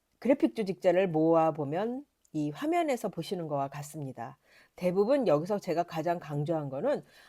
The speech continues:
어, 개념과 개념의 관계예요. 그러니까 개념과 개념의 관계, 층위, 이것들을 아이들이 익혀나가는 것 자체가 거의 뭐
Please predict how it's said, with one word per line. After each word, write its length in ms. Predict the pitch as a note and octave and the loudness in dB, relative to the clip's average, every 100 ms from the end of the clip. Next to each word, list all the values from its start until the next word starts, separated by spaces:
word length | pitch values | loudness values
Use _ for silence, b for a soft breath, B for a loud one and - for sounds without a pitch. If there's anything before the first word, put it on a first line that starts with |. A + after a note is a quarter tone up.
| B | B
어, 180 | D3 D3 | -8 -6
개념과 960 | F3 F3+ D4 E4+ D4+ C#4+ C#4+ C#4+ C4+ - | 0 4 4 4 4 6 6 4 0 -4
개념의 500 | F3 F3+ F3+ F3+ F3+ | 0 2 2 0 -2
관계예요. 800 | - E3+ G3+ G3 C#3+ B2 A#2 - b b b - | -4 -2 4 4 2 -2 -8 -14 b b b -6
그러니까 260 | D3+ D3+ | -4 -4
개념과 680 | - D#3+ F#3+ G#3+ A3+ A3 A3 | -6 -2 0 2 6 8 8
개념의 680 | G#3 F3 F3 F3 E3+ G#3+ A#3 | 2 -2 0 0 0 0 -2
관계, 760 | A#3 - D#3+ E3 E3 E3+ A3+ B3+ b b | -4 -8 -4 -2 2 2 0 -4 b b
층위, 480 | - - F4 F3+ C#3 _ _ _ | -4 0 0 0 -4 _ _ _
이것들을 840 | - G3+ B3+ B3 G3 F3 E3+ A3 - | -4 6 6 6 0 2 2 2 0
아이들이 580 | C3+ D3+ D#3 G#3+ A3+ F3 | -2 -4 -4 -4 -2 -2
익혀나가는 720 | F3+ D#4+ C#4 G#3 B2+ F3 G3 | -4 -2 0 -2 -6 -6 -4
것 140 | G3+ G3+ | -4 -4
자체가 440 | D3 - D#3+ E3 | -10 -10 -4 -4
거의 480 | - C#3+ C3+ D#3+ A3+ | -4 -4 -2 -2 -2
뭐 320 | E3 D#3 D3+ | -2 -4 -6